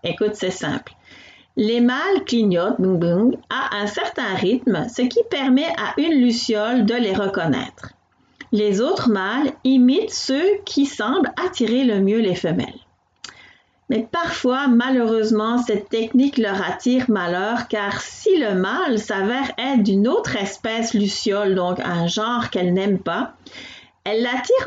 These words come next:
en clignotant pareil que lui, mais à la fin,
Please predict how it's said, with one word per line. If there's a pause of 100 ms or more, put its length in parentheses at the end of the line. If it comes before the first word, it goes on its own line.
(120)
en
clignotant
pareil
que
lui, (300)
mais
à
la
fin,